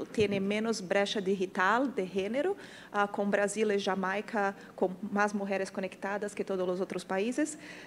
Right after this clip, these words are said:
millennials, generación X, baby boomers, low income and high income. Todo eso son muy importantes porque esto van a, a, a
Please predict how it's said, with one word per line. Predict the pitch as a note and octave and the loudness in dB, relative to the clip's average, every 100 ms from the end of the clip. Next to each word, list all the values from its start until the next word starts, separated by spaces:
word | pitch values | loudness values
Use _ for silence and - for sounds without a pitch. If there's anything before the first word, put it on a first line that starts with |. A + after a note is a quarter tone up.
| - | 2
millennials, | G#3+ G#3+ B3 C4+ C4+ C4+ C4 | 6 8 6 4 4 4 4
generación | - G#3+ G#3+ G#3+ G#3+ - G#3 G#3 | 0 2 2 2 0 2 2 4
X, | A#3+ C4 - - | 4 2 -2 -8
baby | F#3+ G#3+ G#3 G3 | 2 4 4 2
boomers, | A3 A#3+ B3+ C4 C4+ - - - | 2 4 4 4 2 -4 -8 4
low | A3+ A3 | 6 6
income | A#3+ B3 C4+ B3 B3 | 4 0 0 -2 -2
and | A3 G#3+ | -2 0
high | G#3+ G#3+ | 0 -2
income. | F#3+ F3+ F3+ D#3+ - - - | -2 -4 -8 -8 -16 -18 6
Todo | C4 E4 D#4+ | 8 8 6
eso | D4 C4 | 4 0
son | B3+ | 2
muy | A#3 A3+ | 2 2
importantes | A3 G#3 F4 F#4 A#3 | 0 0 0 2 0
porque | G#3+ A3 - | 0 -4 -2
esto | A3+ B3 | -2 0
van | A3+ A#3 A3+ | 0 0 0
a, | A3+ G#3+ | 0 0
a, | G#3 G#3+ | -2 0
a | G3+ G3 F#3+ | 0 0 -2